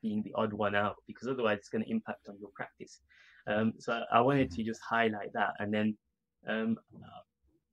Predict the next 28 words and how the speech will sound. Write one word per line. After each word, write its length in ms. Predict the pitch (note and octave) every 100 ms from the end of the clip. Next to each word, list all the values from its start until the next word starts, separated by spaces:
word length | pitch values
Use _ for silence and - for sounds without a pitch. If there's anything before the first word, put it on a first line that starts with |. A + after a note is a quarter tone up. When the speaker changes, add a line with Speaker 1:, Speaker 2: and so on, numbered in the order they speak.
| _
Speaker 1:
you 160 | A2+ A2
had 140 | C3
a 40 | A2+
perfect 460 | C#3 C3+ B2 G#2+
job 200 | A#2+ A#2 -
for 100 | A2
self-development, 800 | A2 G#2 - G#2 A2 A2 G#2+ G#2+
I 40 |
guess, 280 | F#2 G2+ -
in 120 | G#2 G2+
that 180 | G#2
you 100 | G#2
were 60 | G#2
in 120 | A2
a 40 | G#2
library, 340 | G#2+ A2 G#3+
so 140 | -
you 80 | G3+ -
could 140 | G2
just 240 | - - - _ _ -
read 280 | A2 G#2+ A2
lo-, 80 | - A2
read 240 | G#2+ A2+
a 60 | G2+
lot 140 | G#2+
of 140 | G#2 F#2+
books. 400 | A#2 - - - _ _ _
Um, 260 | A3+ - A3+